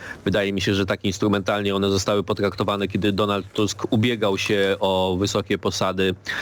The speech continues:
e, w, em, instytucjach, e, europejskich, e, i wtedy nagle stał się zwolennikiem różnych takich rozwiązań progresywnych światopoglądowo. Em, no ale tak samo ostatnio mieliśmy, jak, jak mówił chociażby na tym kampusie Polska o tym, żeby,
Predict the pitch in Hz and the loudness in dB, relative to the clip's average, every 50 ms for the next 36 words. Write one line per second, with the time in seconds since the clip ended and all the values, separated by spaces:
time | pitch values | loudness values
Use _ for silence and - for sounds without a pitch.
0 | - - - - - - 98 98 95 92 92 92 92 - - - - 104 98 98 | -4 -6 -6 -4 -4 -2 -2 -2 0 0 -2 -2 -4 -6 -8 -4 0 0 2 2
1 | 95 92 101 101 101 104 107 - 120 110 110 - 120 113 123 117 107 120 110 101 | 2 2 2 2 2 2 2 2 0 -2 0 -2 -2 0 0 0 2 0 0 0
2 | - - - 113 101 98 98 101 107 110 107 107 110 104 - 113 98 92 - - | -2 -4 -2 0 2 2 2 0 2 2 2 2 0 0 0 -2 -2 -2 -4 -4
3 | - - 127 151 170 165 - - 139 - - 107 104 101 101 98 92 107 - - | -2 0 0 2 0 0 -2 -4 -4 0 0 2 2 2 2 0 0 -2 -2 -2
4 | - 107 95 98 98 98 95 95 101 101 98 98 92 92 - 101 98 92 - - | -2 0 2 2 2 2 0 0 0 0 0 0 -2 -4 -6 -6 -6 -6 -8 -8
5 | - - - - 113 101 95 101 107 101 101 101 104 101 98 95 98 95 90 - | -8 -6 -4 -2 0 0 0 0 0 2 2 2 2 2 4 4 2 2 2 0
6 | 107 95 98 98 90 101 101 92 101 101 - - 95 90 - 101 104 98 104 98 | 0 0 0 2 2 2 2 2 0 -2 -2 -2 -6 -4 0 0 2 2 0 2
7 | 98 107 104 98 101 101 98 95 95 - - - - - - - - 107 107 95 | 2 2 2 2 2 0 0 -2 -4 -8 -12 -16 -16 -16 -16 -4 -2 0 0 2
8 | 98 101 107 - - 110 95 98 101 117 113 - - 104 - - - 120 107 113 | 2 0 0 2 0 0 2 2 0 0 0 -2 -4 -4 -4 -4 -4 -2 0 0
9 | 113 107 104 104 98 98 117 143 175 180 - - - - - - - - - - | 0 2 2 2 2 2 2 0 0 -2 -6 -10 -12 -10 -10 -8 -8 -10 -10 -4
10 | - 107 104 104 101 101 104 104 104 104 104 107 107 110 110 113 117 127 147 170 | -2 0 2 2 2 2 2 2 2 2 4 4 4 4 4 4 4 2 2 2
11 | 185 185 180 180 - - - 180 175 180 170 - - 180 175 - 160 147 139 131 | 2 0 0 -2 -4 -2 -2 0 0 0 0 0 -2 -2 -2 0 0 0 2 0
12 | 123 113 - 127 117 117 113 107 - - - 127 117 117 117 - 127 120 117 117 | 0 0 0 2 2 2 2 0 -2 -4 0 0 0 0 2 2 2 2 4 4
13 | 120 120 117 110 - 104 - 113 110 110 117 113 113 - 113 110 107 120 117 113 | 4 4 2 2 0 0 0 -2 0 0 0 0 0 0 0 0 0 0 -2 0
14 | - 120 110 - 113 104 - 120 117 117 113 - - 104 98 98 92 - 101 98 | 0 0 0 0 0 0 0 0 0 0 0 0 0 0 2 0 0 0 0 2
15 | 95 104 95 104 104 101 98 | 2 2 2 4 4 4 2